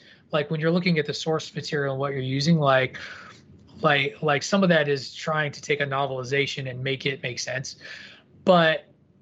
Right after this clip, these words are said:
I just, I don't think that, I think they had too many ideas and they tried to make them all work all at once, and it, and it made it a little bit more muddy. And I wonder if with the second season they could have cleaned it up. And I was hopeful for that.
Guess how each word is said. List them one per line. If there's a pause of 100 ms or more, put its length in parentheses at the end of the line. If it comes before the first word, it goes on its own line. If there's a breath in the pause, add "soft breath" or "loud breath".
(260)
I
just,
I
don't
think
that, (160)
I
think
they
had
too
many
ideas
and
they
tried
to
make
them
all
work
all
at
once, (100)
and
it, (180)
and
it
made
it
a
little
bit
more (260 loud breath)
muddy. (400 loud breath)
And
I
wonder
if
with
the
second
season
they
could
have
cleaned
it
up. (840 loud breath)
And
I
was
hopeful
for
that.